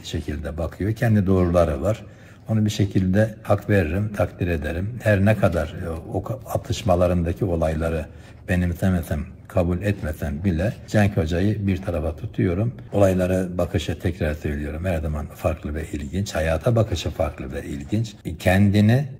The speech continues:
değiştirebilen nadir insanlardan biri. Yani üç yıl önceki Cenk Hoca'yla şimdiki Cenk Hoca ya da bir yıl önceki Cenk Hoca farklı. İzleyenler bunu bilir. Olumlu bir şekilde bakıyor. Cenk Hoca Savaş Cebeci meselesi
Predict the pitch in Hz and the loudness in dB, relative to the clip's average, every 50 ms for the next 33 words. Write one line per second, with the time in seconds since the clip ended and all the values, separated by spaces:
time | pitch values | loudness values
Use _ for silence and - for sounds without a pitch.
0 | - - - 92 95 98 95 - - - - 101 104 98 101 104 98 98 113 139 | -10 -2 2 4 4 4 4 2 0 2 4 6 6 6 6 6 6 6 4 4
1 | - - - - - - - 104 98 95 98 107 107 - - - - 87 85 80 | 0 -4 -10 -16 -8 0 4 6 8 8 8 6 4 2 0 -6 -4 -4 -4 -2
2 | 80 - 82 78 73 73 73 73 71 78 73 71 71 69 71 76 71 87 101 - | -2 -2 -4 -2 -2 -4 -4 -6 -6 -6 -6 -6 -6 -6 -6 -4 -2 -2 -2 -2
3 | - - - - - - - - - - - - 95 87 82 80 80 - - 107 | -2 -6 -16 -20 -20 -20 -20 -20 -20 -14 -6 -4 -2 -2 0 -2 -2 -2 -2 -2
4 | - - 113 98 92 92 90 82 85 - 117 - 98 95 90 87 - 90 90 87 | 0 2 2 2 4 2 2 0 -2 -2 -4 -2 0 0 0 0 0 0 0 4
5 | 117 120 104 82 78 76 80 90 95 - - 95 90 85 87 - 85 73 - 90 | 4 4 4 4 2 -2 -4 -6 -6 -4 -2 -2 0 0 -2 -2 -2 -2 -2 -2
6 | 87 90 78 - - 78 71 73 85 87 104 - 95 85 78 78 76 78 92 87 | -2 -2 -2 -4 -4 -6 -4 -4 -4 -4 -6 -6 -6 -6 -4 -4 -2 -2 -2 -2
7 | 85 78 80 80 80 80 80 80 76 78 85 85 85 - - 78 78 80 - - | -2 -2 -2 -4 -4 -4 -4 -6 -4 -4 -4 -4 -4 -6 -8 -8 -4 -2 -2 -2
8 | 117 - - - - - - - - 98 87 - - - - 98 107 - - 98 | -2 -4 -10 -18 -18 -18 -6 0 4 4 4 4 2 -4 -4 -4 -4 -4 -6 -4
9 | 92 85 80 82 82 82 80 80 76 76 76 76 80 80 73 71 69 69 65 65 | -4 -2 -2 -2 -2 -2 -2 -2 -2 -4 -6 -6 -6 -6 -6 -6 -6 -8 -6 -4
10 | - 117 - - - - - - 104 107 113 117 113 101 90 - - 95 80 - | -4 -4 -6 -6 -10 -8 -4 0 2 4 4 4 4 4 2 0 -2 -4 -4 -4
11 | 80 73 73 78 76 73 78 76 - - 85 95 110 120 123 - - - - - | -4 -6 -4 -6 -6 -6 -8 -8 -6 -4 -4 -2 -2 -2 -4 -8 -14 -20 -10 -2
12 | - 98 110 131 127 - 123 107 110 104 101 - 95 95 101 98 - - - 95 | 2 2 2 2 2 2 2 4 4 2 2 2 2 4 4 2 2 0 -2 0
13 | 87 92 95 92 95 117 113 - - - - - - - 90 90 - - 87 82 | 2 2 2 2 2 2 0 0 0 -4 -14 -16 -10 -6 -6 -4 -4 -2 -2 -2
14 | 82 80 - - 80 71 | -4 -4 -6 -8 -8 -8